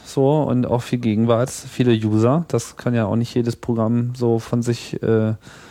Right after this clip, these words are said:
behaupten. Und sicherlich auch, äh, noch eine ganze Menge Anwendungsmöglichkeiten in der Zukunft. Das ist ja noch nicht gerade eine aussterbende Spezies, wenn man sich anschaut, was so im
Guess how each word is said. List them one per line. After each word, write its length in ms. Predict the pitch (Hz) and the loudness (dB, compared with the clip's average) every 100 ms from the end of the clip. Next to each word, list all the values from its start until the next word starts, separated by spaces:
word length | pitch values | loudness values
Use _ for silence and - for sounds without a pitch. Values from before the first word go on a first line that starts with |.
| - - - | -20 -4 2
behaupten. 720 | 120 117 107 - 131 160 165 | 4 4 2 2 2 2 0
Und 180 | - 117 | 0 0
sicherlich 440 | 135 156 131 120 110 | 4 4 4 2 2
auch, 300 | 117 - 123 | 0 -2 -4
äh, 300 | 117 107 107 | -2 0 0
noch 120 | 113 | 2
eine 120 | 117 | 2
ganze 260 | 113 127 117 | 2 2 0
Menge 260 | 107 104 | 2 2
Anwendungsmöglichkeiten 1040 | 101 107 120 123 - 117 120 - 127 120 117 | 2 2 4 2 2 0 0 -2 2 2 4
in 80 | |
der 160 | 107 95 | 2 0
Zukunft. 480 | - 101 127 147 - | -2 0 0 0 -4
Das 60 | |
ist 80 | 127 | -6
ja 80 | 110 | -4
noch 80 | 110 | -2
nicht 180 | 113 - | -2 -2
gerade 240 | - 104 | 0 2
eine 120 | 101 | 2
aussterbende 540 | 90 110 - 107 101 98 | 2 0 2 2 2 0
Spezies, 480 | - - - 135 127 | 0 -2 2 0 2
wenn 120 | 101 | 0
man 80 | 98 | 0
sich 160 | 101 | 0
anschaut, 260 | 107 120 123 | 0 2 2
was 140 | 110 | 2
so 80 | - | 0
im 200 | 98 101 | 0 -2